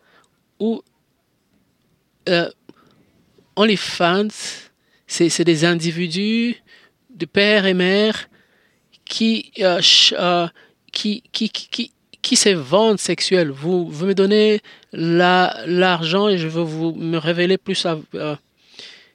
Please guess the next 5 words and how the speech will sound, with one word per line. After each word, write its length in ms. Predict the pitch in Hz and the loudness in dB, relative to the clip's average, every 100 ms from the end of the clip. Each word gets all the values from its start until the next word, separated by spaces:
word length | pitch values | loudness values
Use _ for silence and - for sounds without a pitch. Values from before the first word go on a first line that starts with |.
| _ _ _ _ _ _ - | _ _ _ _ _ _ -2
Et 80 | 175 | 0
la 100 | 185 | 2
question 400 | 196 - 262 240 | 2 2 2 2
est 100 | 180 | 2
celle-ci. 840 | - 170 160 - - 240 208 | 2 0 0 -4 -4 -4 -4